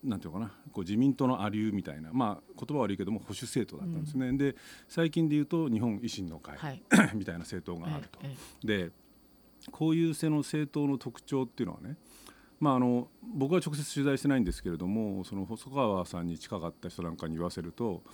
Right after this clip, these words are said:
Speaker 1: なかなかこうね、こう、そういう政党を作ってもいい候補者がなかなか見つからないんだと。
Speaker 2: うん。
Speaker 1: で、出てくるのは、
Speaker 2: ええ。
Speaker 1: まあ、言葉は悪いけども野心家ばっかりだと。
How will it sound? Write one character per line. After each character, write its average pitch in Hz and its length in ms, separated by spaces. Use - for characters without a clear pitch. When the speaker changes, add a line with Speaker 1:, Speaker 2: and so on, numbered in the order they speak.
Speaker 1:
な 110 100
か 151 100
な 165 100
か 151 360
こ 127 360
う - 40
ね、 143 140
こ 104 140
う、 92 60
そ 123 160
う 123 40
い 120 120
う 120 120
政 131 200
党 123 100
を - 20
作 - 160
っ - 20
て 92 120
も 90 180
い 190 160
い - 40
候 135 140
補 139 140
者 107 100
が 92 80
な 95 60
か 127 80
な 147 80
か 147 80
見 135 100
つ - 100
か 180 80
ら 185 80
な 180 100
い 135 40
ん - 40
だ - 100
と。 - 120
Speaker 2:
う 147 240
ん。 - 20
Speaker 1:
で、 117 100
出 170 140
て 185 120
く - 100
る 87 100
の 82 140
は、 92 240
Speaker 2:
え 151 160
え。 143 60
Speaker 1:
ま 117 140
あ、 - 40
言 107 60
葉 151 80
は 110 60
悪 87 120
い - 20
け 90 60
ど 78 80
も 80 80
野 87 160
心 165 240
家 143 100
ば 139 80
っ - 60
か - 120
り 110 80
だ - 100
と。 - 120